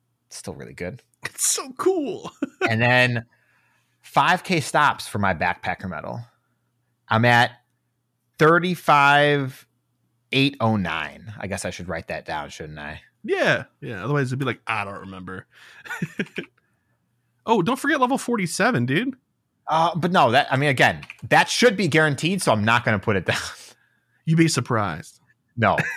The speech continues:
Speaker 1: it should be guaranteed. I'm not putting it down because it should be guaranteed.
Speaker 2: <laughs>
Speaker 1: Uh, and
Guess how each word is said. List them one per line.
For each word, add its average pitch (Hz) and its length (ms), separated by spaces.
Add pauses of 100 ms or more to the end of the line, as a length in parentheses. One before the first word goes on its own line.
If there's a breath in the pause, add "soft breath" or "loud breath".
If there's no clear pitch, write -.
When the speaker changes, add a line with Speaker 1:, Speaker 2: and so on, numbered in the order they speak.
(140)
Speaker 1:
it 95 100
should 135 220
be 113 100
guaranteed. 92 360
I'm 104 120
not 107 200
putting 113 200
it 87 80
down 90 240
because 82 180
it 82 80
should - 160
be 82 100
guaranteed. 76 420
Speaker 2:
<laughs> - 340
Speaker 1:
Uh, 117 320
and 135 220